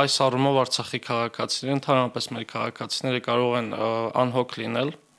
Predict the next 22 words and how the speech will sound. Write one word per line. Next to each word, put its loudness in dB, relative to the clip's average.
այսինքն -6
այն, 2
ինչ -4
կազմակերպվում -4
և 2
արվում 4
է, 4
արվում 4
է, 4
ը, -2
զուտ -2
նրանց -2
օգտի, -6
նրանց -2
անվտանգությունը -6
ապահովելու -4
համար, 6
և 4
այս 4
առումով 4
ևս, 2
ը, 0